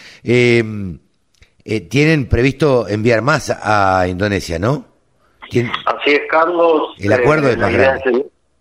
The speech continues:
Speaker 2: Exacto, exacto. El acuerdo es más grande. En principio vamos a enviar unos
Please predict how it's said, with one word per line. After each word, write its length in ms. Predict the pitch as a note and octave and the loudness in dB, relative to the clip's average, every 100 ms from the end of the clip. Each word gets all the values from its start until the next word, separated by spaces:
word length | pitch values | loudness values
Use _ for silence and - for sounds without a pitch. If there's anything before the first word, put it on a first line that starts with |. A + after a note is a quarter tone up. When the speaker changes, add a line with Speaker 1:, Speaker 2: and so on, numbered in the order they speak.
| _ - | _ -2
Speaker 2:
Exacto, 800 | E3 C3+ - B2 A2 G#2 - G2 | 0 0 0 2 2 0 -2 -2
exacto. 380 | - G2+ - | 0 -2 0
El 80 | F#2+ | 0
acuerdo 340 | G2+ A#2 A2+ A#2 | 0 0 0 0
es 60 | |
más 140 | A#2 A2 | -2 0
grande. 840 | C3+ C#3 C3+ C3 A#2+ A#2 G#2+ G#2 | 0 2 0 2 2 2 2 2
En 160 | G#2 G2+ | 0 -2
principio 480 | G#2 G2+ - A#2+ B2 | -6 -4 -8 -2 0
vamos 180 | B2 A2+ | 0 -2
a 60 | A2+ | -2
enviar 200 | A#2 A#2+ | 0 2
unos 200 | A2+ | 0